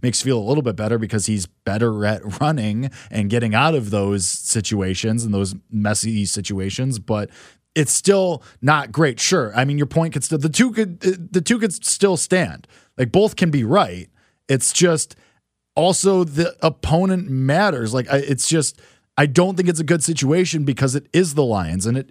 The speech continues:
is on the road. And that's never good for anybody, especially when you're coming off an injury and you have an offensive lineman coming off an injury and another one moving a position for the first time in weeks. That's where I come from. It's not about the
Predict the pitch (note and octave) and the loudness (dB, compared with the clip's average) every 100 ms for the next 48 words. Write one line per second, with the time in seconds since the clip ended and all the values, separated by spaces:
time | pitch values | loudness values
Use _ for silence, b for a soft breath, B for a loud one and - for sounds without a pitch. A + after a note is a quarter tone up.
0 | - G3 D#3+ B2 G#2+ F#2+ F2+ F2+ G#2 A#2 | 0 0 2 2 2 0 0 -2 -2 0
1 | C3+ - A#2+ C3+ F3 F#3+ D#3+ B2 B2 A#2 | -2 -2 -2 2 2 2 0 2 0 -2
2 | - - C#3 F3+ E3+ C3 - F3 G3 D#3+ | -8 -6 0 2 2 0 0 0 0 0
3 | C#3 C3 B2 B2 A#2 G#2+ F#2+ G#2 F#2 F2 | 0 0 0 0 2 0 0 -2 -2 -4
4 | - B - A#2+ B2+ - C3 B2+ B2 B2 | -8 B -2 0 0 -2 -2 0 0 -2
5 | A2+ G#2+ A#2 A2+ A#2 A2 G2 G2+ G2+ F#2+ | -2 2 2 2 -2 -2 -2 -2 -2 -2
6 | G#2 F#2 E2 E2+ G2+ C3+ C#3 A#2+ A#2 B2 | -2 -4 -4 -4 -2 0 0 -2 -2 0
7 | A#2+ A2 G#2+ G2+ G2+ F2+ D#2 B B - | 0 -4 -4 -4 -4 -4 -8 B B -4
8 | G#2+ - G#2 - F#2+ F#2 F2+ D#2 - B | -4 -2 -4 -2 -4 -2 -4 -6 -10 B
9 | B E3 A#3+ E3+ C#3+ D3 D3 A2+ F2 F#2 | B 2 2 0 2 2 2 -2 -4 -6
10 | G#2+ A#2+ A3+ G#3 G3 | -4 0 2 2 0